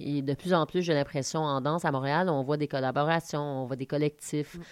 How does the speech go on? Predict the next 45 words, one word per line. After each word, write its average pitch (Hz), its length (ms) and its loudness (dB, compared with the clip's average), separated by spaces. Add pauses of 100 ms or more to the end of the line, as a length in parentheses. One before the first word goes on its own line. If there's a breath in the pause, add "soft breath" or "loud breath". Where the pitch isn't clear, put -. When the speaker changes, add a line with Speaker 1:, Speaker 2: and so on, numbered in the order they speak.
(140)
Speaker 1:
Alors, 147 160 2
comment 160 300 4
est-ce 160 120 -2
que 143 160 2
vous, 147 240 0
vous 151 120 -2
vous 131 180 -8
y 143 60 -4
prenez ? 139 400 -2 (1400)
Speaker 2:
Euh, 190 160 6
moi, 226 120 6
je - 80 2
pense 294 160 0
qu'il - 100 -12
faut 220 100 -2
trouver 214 540 2
exactement 208 460 4
la 208 100 4
personne 208 520 0
avec 175 220 0
qui - 180 -8
ça 196 180 0
fonctionne 196 800 2
sans, 202 500 2
euh, 170 420 0 (1000)
sans 226 240 6
créer 214 300 6
de 196 100 8
tension 202 880 4
ou 185 40 2
quoi 196 140 0
que - 60 -4
ce 190 60 0
soit. 208 280 4
Puis 190 500 -2
quand 226 120 8
j'ai 220 100 6
rencontré 190 400 4
Louis, 202 220 2
ça - 160 0
l'a 170 200 4
cliqué 202 420 -2 (100)
tout 208 100 2
de 196 40 0
suite. 208 340 2